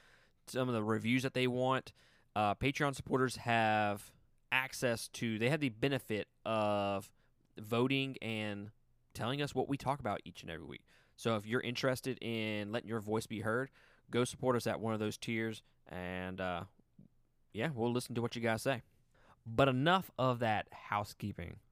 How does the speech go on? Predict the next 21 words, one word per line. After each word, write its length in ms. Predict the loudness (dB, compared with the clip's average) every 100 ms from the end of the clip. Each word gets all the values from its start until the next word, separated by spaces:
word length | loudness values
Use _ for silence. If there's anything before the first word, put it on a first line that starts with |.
| -10
okay? 320 | -4 -2 -2 -6 _ -2
Tired 160 | 4 4
of 60 |
talking 140 | 4 2
about 120 | 0
that 180 | -2 0
crap. 260 | 0 0 _ -20 -20 _ _ -8
Let's 360 | -2 2 0
talk 260 | 0 -2 0
about 220 | 0 -2
Wrong 360 | -2 -2 -2 -6
Turn. 300 | -8 -10 -10 -16 _ _ _ _ 0
I 160 | 4 4
am 200 | 4 -2
so 320 | -4 0 0
excited 300 | 2 2 2
to 80 | 0
talk 120 | -2 -2
about 140 | -4
this 120 | -4
movie. 360 | -2 -2 -4